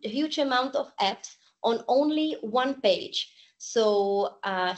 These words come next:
here you can see how the final app wheel looks like. Um, it's, um, it's a tool, or it's a, it can be a poster that can be used, for example, in schools,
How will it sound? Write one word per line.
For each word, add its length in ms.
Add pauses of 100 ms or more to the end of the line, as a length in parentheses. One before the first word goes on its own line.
(140)
here 180
you 140
can 160
see 320
how 320
the 220
final 560
app 200
wheel 200
looks 320
like. 360 (680)
Um, 600 (560)
it's, 320
um, 600 (1000)
it's 160
a 80
tool, 480
or 200
it's 280
a, 580
it 140
can 160
be 140
a 80
poster 680
that 180
can 200
be 80
used, 440
for 160
example, 580
in 260
schools, 640